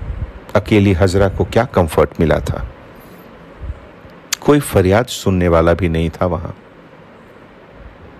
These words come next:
कुछ दर्द ऐसा होता है जिसका बयां नहीं किया जा सकता है।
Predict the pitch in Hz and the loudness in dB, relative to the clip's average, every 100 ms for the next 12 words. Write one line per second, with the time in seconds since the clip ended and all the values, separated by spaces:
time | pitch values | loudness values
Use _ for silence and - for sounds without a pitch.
0 | - - - - - - - - - - | -20 -20 -20 -20 -20 -20 -20 -20 -10 -2
1 | 107 - 85 95 90 - 90 82 87 80 | -2 0 0 0 0 0 0 2 0 0
2 | 82 80 80 101 - - - - - - | 0 -2 -4 -8 -12 -20 -20 -20 -20 -20
3 | - - - - - - 92 - 95 80 | -20 -20 -20 -20 -14 -2 0 2 -2 2
4 | 95 92 98 92 87 78 80 78 85 - | 2 2 0 -2 -4 -4 -4 -4 -6 -8
5 | - - 92 85 | -8 -8 -8 -10